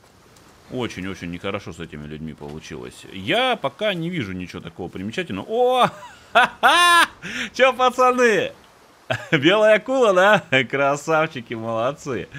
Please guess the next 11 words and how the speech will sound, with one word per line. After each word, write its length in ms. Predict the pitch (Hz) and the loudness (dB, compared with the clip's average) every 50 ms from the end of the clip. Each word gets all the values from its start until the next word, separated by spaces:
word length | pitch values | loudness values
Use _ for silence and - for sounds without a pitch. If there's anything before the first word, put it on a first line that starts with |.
| 160 180 185 165 - - | -16 -16 -16 -18 -18 -10
Вперед, 460 | - 135 139 147 147 151 139 117 110 | -4 -2 0 2 2 2 2 0 0
фармить 420 | - 139 139 135 127 113 107 - | 0 2 2 2 2 0 -4 -6
пошли, 340 | - 98 104 - - 98 90 | -8 -8 -8 -8 -10 -12 -10
пацаны. 460 | 85 - 87 80 - 90 85 78 71 - - - - - - | -10 -10 -12 -12 -12 -12 -12 -12 -14 -16 -18 -20 -20 -8 -4
Итак, 400 | 123 160 - 254 196 123 - - | -4 -2 0 2 0 0 0 -2
че 200 | - - 233 254 | -2 0 0 0
нам 140 | 233 214 208 | 0 0 -2
надо? 280 | 196 151 98 85 - - _ - - - - - | 0 -2 -2 -2 -6 -10 _ -20 -20 -20 -14 -6
Нам 220 | 127 170 175 170 | -2 -2 0 0
надо 380 | 156 143 131 123 110 95 71 - _ _ | 0 -2 0 0 0 0 -2 -6 _ _
врубить. 580 | - 98 107 151 190 156 101 90 113 - - | -14 -10 -8 -8 -8 -8 -8 -10 -12 -14 -18